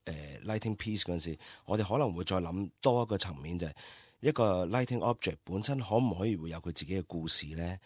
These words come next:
即係譬如今次我哋，我自己帶咗個作品，就係會有啲中國文化特色嘅，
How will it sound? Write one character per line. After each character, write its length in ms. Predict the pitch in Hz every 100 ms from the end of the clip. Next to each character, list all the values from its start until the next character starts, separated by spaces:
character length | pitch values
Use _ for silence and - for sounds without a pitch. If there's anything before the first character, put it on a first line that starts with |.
| - -
即 160 | - 120
係 20 |
譬 320 | - 101 92
如 80 | 85
今 180 | - 131
次 200 | 127 98
我 100 | 87
哋， 320 | 82 78 76 -
我 180 | 78 92
自 120 | -
己 160 | 90 107
帶 180 | 95 87
咗 120 | 87
個 120 | 92
作 140 | 85 80
品， 160 | 90
就 60 | 82
係 120 | 80
會 80 | 80
有 80 | 85
啲 120 | 107
中 160 | 113 110
國 100 | 98
文 180 | 69 64
化 140 | 82
特 100 | 80 -
色 160 | -
嘅， 200 | - 80